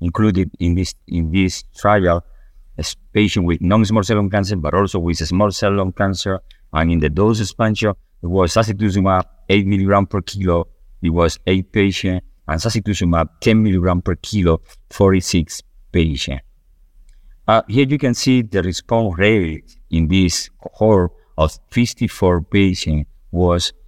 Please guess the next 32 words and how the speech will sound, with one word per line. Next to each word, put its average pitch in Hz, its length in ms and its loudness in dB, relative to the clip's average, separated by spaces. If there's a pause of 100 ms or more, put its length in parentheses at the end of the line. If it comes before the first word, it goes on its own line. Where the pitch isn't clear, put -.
(120)
sixteen 98 580 0
point 92 380 2
seven 82 400 0 (160)
percent. - 380 -10 (640)
It 98 80 0
doesn't, 87 460 -2
it 92 140 0
is 87 180 0
not 85 300 0
bad, 127 300 0
p-, 85 80 -6 (160)
but - 300 -6
because 87 260 -2
remember, 101 400 2 (200)
it 87 100 -6
was 92 180 0
in 85 120 -2
pre-treated 107 580 -2
population 87 640 0 (120)
of - 140 -8
patients, 90 420 -2 (180)
and 98 80 -2
it 104 40 2
was 110 160 2
independent 101 600 0
of 78 100 0
the 85 80 -4
pressure 85 460 -2 (280)
of - 160 -2
trop - 360 0
two. - 260 -8 (1800)
And 104 260 2